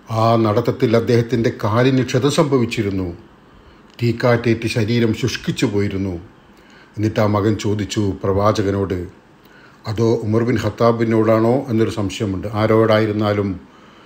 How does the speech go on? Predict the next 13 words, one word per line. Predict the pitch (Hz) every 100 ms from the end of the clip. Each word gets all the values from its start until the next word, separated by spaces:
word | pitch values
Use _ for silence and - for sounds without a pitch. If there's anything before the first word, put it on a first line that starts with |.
| - - -
ഇത് | 120 107 127 113 - - - - - 113
ഞാൻ | 113 117 120 120 120 - -
ഉമ്മ | 120 139 139
എനിക്ക് | 117 123 - 139 120
നൽകിയ | 117 104 113 113 98 - - - - - - - - -
പരിലാളനത്തിന് | 131 120 117 120 127 127 120 113 110 123 110 107 98 - - - _ _ _ 127
പകരമാകുമോ? | 120 110 135 120 110 104 104 104 98 85 - _ _ - - - - - - _ -
അപ്പോൾ | - 110 107 104 110 - - _ - 110
അവിടുന്ന് | 104 107 110
കൊടുത്ത | 107 104 101
മറുപടി | 104 104 101 107 104 98 101 - _ - - 113
ഒരിക്കൽ | 113 113 - 120 95
പോലുമില്ല. | - 104 101 98 95 92 92